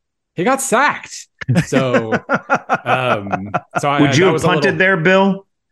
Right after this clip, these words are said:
Speaker 1: I, I, well, because he ga-, because they basically just looked like they were trying to gain yards and maybe spring one. I guess it had the same effect, but that was our thought at first was, <laughs> "Well, you kinda,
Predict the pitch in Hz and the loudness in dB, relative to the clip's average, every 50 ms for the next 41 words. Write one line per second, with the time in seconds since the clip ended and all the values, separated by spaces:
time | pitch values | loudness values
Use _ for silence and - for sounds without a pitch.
0 | _ _ _ _ _ _ _ _ _ _ - 208 220 - 208 220 214 202 208 156 | _ _ _ _ _ _ _ _ _ _ -4 -4 -2 -2 -2 0 0 0 0 0
1 | 139 190 185 - 208 240 240 233 185 185 135 101 156 160 175 175 185 160 135 160 | -2 -2 -2 0 0 -2 0 0 -2 -4 -4 -4 -4 -2 -2 -2 -4 -6 -8 -8
2 | 139 - 175 202 165 - 180 165 151 127 113 131 143 156 151 - - 143 131 131 | -4 -2 -2 -2 -2 -2 -2 -2 -2 -2 -4 -6 -6 -6 -6 -6 -8 -8 -6 -6
3 | 143 123 - 139 135 - 135 127 131 135 123 - 139 139 123 107 95 - 127 131 | -8 -8 -6 -8 -4 -4 -4 -4 -2 -4 -4 -2 -2 -4 -4 -4 -4 -4 -2 -2
4 | 135 135 127 120 123 127 127 131 120 135 120 107 107 113 123 135 143 131 131 123 | -2 -2 -4 -4 -2 -2 -2 -2 -4 -6 -8 -8 -8 -6 -4 -4 -4 -4 -4 -6
5 | 117 - - - 127 110 101 101 107 107 113 113 120 127 127 - 147 117 123 131 | -6 -8 -8 -6 -6 -6 -6 -8 -8 -6 -4 -4 -2 -4 -2 -2 -4 -2 -2 -4
6 | 127 101 110 104 - 139 120 110 101 95 - - 135 120 107 101 - - - - | -4 -6 -8 -8 -6 -6 -6 -6 -8 -10 -8 -6 -6 -6 -6 -6 -10 -14 -10 -8
7 | 123 117 113 110 104 - - - - - _ - 151 156 160 151 151 139 131 127 | -6 -4 -4 -6 -6 -8 -12 -16 -18 -12 _ -4 -2 0 0 0 0 0 0 0
8 | - 151 135 120 107 - 139 131 127 135 135 107 - - 185 190 - 185 170 - | 0 0 -2 -2 -4 -4 -4 -4 -4 -4 -8 -10 -8 -4 -4 -4 -4 -4 -6 -8
9 | - 156 160 143 131 113 | -6 -6 -6 -6 -6 -8